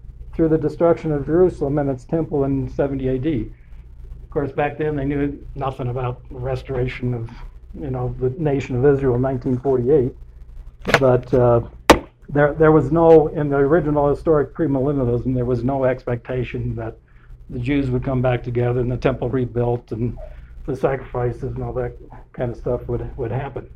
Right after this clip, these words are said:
<clears throat> Even though Origen and Clement of Alexandria, and even Augustine's contemporary Jerome, believed the thousand, uh, thousand-year reign was allegorical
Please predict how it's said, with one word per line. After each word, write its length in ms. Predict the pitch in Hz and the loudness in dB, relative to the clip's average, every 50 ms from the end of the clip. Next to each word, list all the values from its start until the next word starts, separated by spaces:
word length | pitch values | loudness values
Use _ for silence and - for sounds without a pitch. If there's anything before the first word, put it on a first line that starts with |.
| - | 4
<clears throat> 480 | - 208 190 151 139 - - - - - - - - - - - - - _ - - - _ - - - - - - - - - - - - - - - - - - - - - - - - | 6 8 8 8 6 4 2 -4 -10 -14 -14 -14 -14 -14 -14 -18 -20 -20 _ -20 -20 -20 _ -18 -16 -16 -16 -16 -16 -16 -16 -16 -16 -16 -16 -14 -14 -16 -16 -18 -18 -20 -20 -20 -20 -14 0
Even 240 | - 208 233 226 233 | 4 6 8 8 10
though 160 | 220 208 202 | 10 10 10
Origen 540 | 196 - 170 185 196 202 208 196 196 185 175 | 8 8 8 10 10 10 10 8 6 4 6
and 160 | 160 147 135 | 4 2 0
Clement 340 | - - 208 208 208 202 160 | 0 0 2 4 4 6 4
of 80 | 156 160 | 4 4
Alexandria, 600 | 170 170 180 170 131 147 170 170 180 175 156 160 | 4 4 4 2 4 4 2 2 4 4 2 2
and 100 | 170 170 | 2 0
even 500 | 170 190 196 190 208 185 175 170 156 - - - | 2 2 2 4 4 2 2 0 -2 -6 -12 -10
Augustine's 560 | - 175 180 175 190 185 - 196 180 160 156 - | -4 -4 0 0 0 0 0 0 0 0 0 0
contemporary 640 | - 160 151 143 - 202 214 202 - 156 139 139 | 0 0 0 0 0 -2 -2 0 2 2 2 2
Jerome, 760 | 131 120 156 143 135 151 208 247 220 156 135 135 147 180 - - - - - _ _ - - - - - - - | 0 0 0 2 2 4 4 4 4 4 4 2 0 -2 -6 -8 -16 -18 -20 _ _ -20 -18 -18 -18 -14 -6 0
believed 480 | - 143 151 185 202 208 208 196 170 151 | 2 6 8 8 8 8 6 6 6 2
the 80 | 160 | 2
thousand, 580 | 135 - - 180 175 185 180 175 165 185 185 175 | 2 2 -2 2 2 4 2 2 0 -2 -4 -4
uh, 200 | 180 160 156 139 120 | -4 -2 -2 -2 2
thousand-year 460 | - 190 185 196 170 160 160 151 156 | 2 4 4 4 2 2 0 2 2
reign 200 | 151 156 165 165 | 4 4 2 2
was 180 | 151 143 135 139 | 2 2 0 0
allegorical 1120 | 170 160 160 143 131 120 120 196 233 240 240 208 - - 123 107 - 156 208 202 - | 0 0 2 2 0 2 4 8 8 8 8 6 2 0 -4 -2 0 0 -2 -2 -4